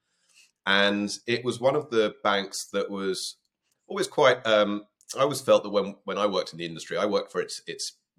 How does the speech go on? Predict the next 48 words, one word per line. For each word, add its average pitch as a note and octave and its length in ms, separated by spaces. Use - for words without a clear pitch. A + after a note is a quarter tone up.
bigger F2+ 220
competitor, E2 580
U D#2 180
B E2 120
S, E2 160
by B1 160
the - 80
way, C#2+ 120
the D2 120
big D2 180
Swiss - 220
bank. - 220
And B2 100
it D3 40
was, E3+ 120
we, F3+ 200
we F3+ 100
always A3+ 180
sort A#2+ 100
of G#2+ 60
felt G#2+ 280
that G2+ 120
it - 140
was, F#2+ 380
it G#2 120
was, G2 300
uh, F#2 200
it - 160
had E3+ 140
a - 40
sort D3+ 160
of C3 80
more C3 320
relaxed A#2+ 440
attitude G2+ 400
to F#2+ 120
risk, F2+ 380
shall, D#2+ 240
shall - 180
we F2 120
say, D#2+ 380
than, F#2+ 500
um, E2+ 340
some F2 200
of E2+ 80
the F2 60
other E2 140
banks. D#2 380